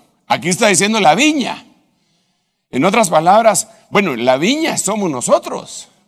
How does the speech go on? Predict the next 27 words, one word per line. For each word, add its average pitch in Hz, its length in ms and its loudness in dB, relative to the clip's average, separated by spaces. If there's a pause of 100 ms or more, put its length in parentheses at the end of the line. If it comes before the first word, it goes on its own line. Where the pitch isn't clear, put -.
(140)
La 131 200 0
viña 254 460 -4 (240)
es 220 180 0
nuestro 165 480 -4
hogar. 202 640 -6 (440)
La 139 200 2
viña 247 420 -2
es 165 280 -4
la 190 120 -4
iglesia. 175 760 -4 (580)
La, 143 260 -4
la 147 180 0
viña 202 380 -2
se, 139 420 -6
se 117 220 -6
puede, 170 480 -2
es, 175 180 -2
eh, 180 180 -4 (440)
prototipo 180 680 -2
de 131 120 -6
varias 147 340 -2
cosas 165 300 -8
hermosas 135 580 -2
en, 123 220 -10
en 110 260 -8
la 98 120 -4
Biblia. 170 440 0